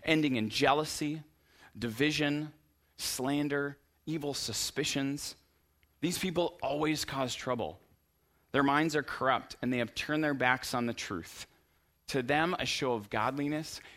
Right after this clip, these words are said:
is just a way to become wealthy. Now, I believe what Paul's advocating here is not just for faith to make it past the first century, which it hadn't done yet. This is, like,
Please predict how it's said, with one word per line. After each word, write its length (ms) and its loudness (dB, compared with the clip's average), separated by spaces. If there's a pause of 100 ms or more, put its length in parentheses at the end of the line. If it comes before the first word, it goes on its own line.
is 260 -4
just 500 0 (280)
a 80 0
way 360 0
to 160 -10
become 460 -6 (320)
wealthy. 460 -10 (2000)
Now, 240 2 (280)
I 60 -6
believe 400 -4
what 200 0
Paul's 380 -4
advocating 640 -4
here 320 -8 (440)
is 200 2
not 280 4
just 260 2
for 160 -4
faith 400 0
to 80 -4
make 180 2
it 60 -2
past 320 0
the 80 -6
first 300 -2
century, 420 2
which 240 -2
it 100 0
hadn't 380 4
done 220 4
yet. 240 0
This 180 -4
is, 180 -4
like, 220 0